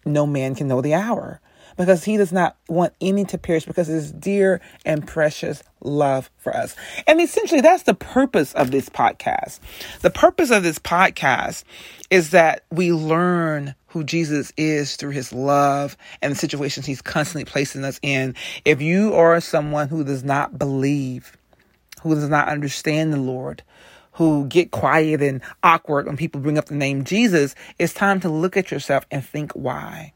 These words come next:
Why do you get that way? What's causing you that way?" It's certainly not the love that the Lord has for us. So we're just gonna believing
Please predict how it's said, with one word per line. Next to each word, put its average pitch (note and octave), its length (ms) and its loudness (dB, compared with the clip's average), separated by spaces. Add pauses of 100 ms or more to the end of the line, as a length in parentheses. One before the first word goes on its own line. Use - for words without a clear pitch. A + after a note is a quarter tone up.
(540)
Why C#3 320 4
do D#3+ 80 -4
you D3+ 160 0
get C#3 240 -4
that - 180 -6
way? C3 140 -4
What's C#3+ 240 -2
causing D#3 600 -2
you B2+ 120 -6
that - 200 -10
way?" D#3 260 -12 (180)
It's D3 160 -6
certainly D#3+ 480 0
not C3+ 240 -4
the C#3 60 -6
love C3+ 180 0
that B2+ 100 -10
the C3+ 100 -10
Lord B2+ 200 -8
has A#2 320 -10
for - 180 -10
us. - 260 -10 (280)
So D#3 160 4
we're D#3 160 4
just D#3+ 180 -6
gonna D3+ 160 2
believing D3 800 2